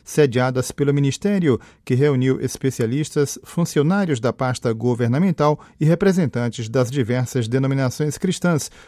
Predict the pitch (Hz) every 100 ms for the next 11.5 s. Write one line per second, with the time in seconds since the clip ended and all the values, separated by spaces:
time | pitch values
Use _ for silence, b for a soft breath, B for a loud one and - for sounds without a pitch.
0 | B 220 208 139 120 117 110 - 131 120
1 | 117 120 127 120 135 135 120 123 - -
2 | 226 170 180 - B B 143 143 170 165
3 | 156 - 208 156 170 156 - 202 208 -
4 | 123 135 139 127 143 143 - 190 - 151
5 | 151 156 131 127 - 208 175 139 131 135
6 | 117 123 131 123 113 123 175 196 127 123
7 | 120 123 117 123 165 156 160 165 160 -
8 | B B - 160 156 147 202 160 - 143
9 | 135 135 - 180 170 170 202 220 - 131
10 | 117 123 - _ - 180 226 170 98 107
11 | 117 107 123 135